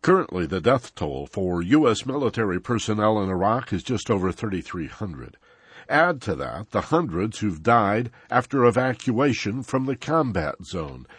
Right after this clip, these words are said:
and the hundreds of U S trained mercenaries who've been killed.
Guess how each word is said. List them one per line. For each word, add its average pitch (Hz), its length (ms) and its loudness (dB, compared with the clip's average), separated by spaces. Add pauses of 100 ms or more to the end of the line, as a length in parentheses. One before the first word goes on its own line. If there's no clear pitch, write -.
(180)
and 139 180 2
the 135 80 4
hundreds 139 560 2
of 120 140 4
U 147 220 4
S 135 180 2
trained 143 320 0
mercenaries 92 840 -2
who've 69 240 -14
been 67 220 -12
killed. 60 440 -12